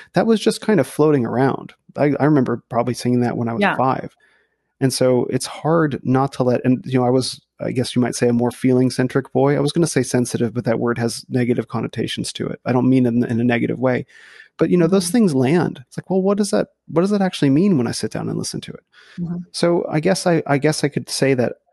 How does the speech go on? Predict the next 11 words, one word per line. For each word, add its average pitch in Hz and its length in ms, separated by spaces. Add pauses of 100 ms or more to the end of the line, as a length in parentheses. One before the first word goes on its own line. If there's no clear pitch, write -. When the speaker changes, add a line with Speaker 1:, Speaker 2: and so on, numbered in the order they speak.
Speaker 1:
a 123 80
lot 127 240
of 127 80
lessons 131 340
about 123 180
masculinity 127 580
weren't 123 240
passed - 280
down 123 440 (480)
to 135 240
me 135 260